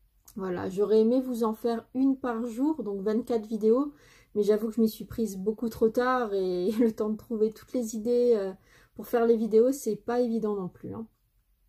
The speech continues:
Donc voilà, aujourd'hui, on va démarrer le mois par un calendrier de l'Avent que j'ai envoyé à une de mes copines. Euh, l'année dernière, elle m'a vraiment surprise en m'en envoyant un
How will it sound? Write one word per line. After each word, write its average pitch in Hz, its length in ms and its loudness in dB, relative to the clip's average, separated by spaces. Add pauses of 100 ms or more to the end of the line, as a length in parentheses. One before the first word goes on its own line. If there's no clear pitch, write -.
(320)
Donc 208 100 -4
voilà, 190 260 -2
aujourd'hui, 254 720 2
on 254 80 -2
va 226 180 0
démarrer 220 440 0
le 240 140 0
mois 214 380 -2 (560)
par 247 440 0
un 214 220 -2
calendrier 254 640 -2
de 233 100 -2
l'Avent 226 300 0
que 254 200 -4
j'ai 220 200 2
envoyé 233 500 2
à 202 60 2
une 254 160 4
de 233 100 4
mes 226 160 2
copines. - 680 -2 (520)
Euh, - 420 -4
l'année 233 300 2
dernière, 254 540 2
elle 214 160 2
m'a 214 400 -2
vraiment 214 320 0
surprise 269 480 -2
en 220 80 0
m'en 202 180 -4
envoyant 233 540 0
un 233 260 -2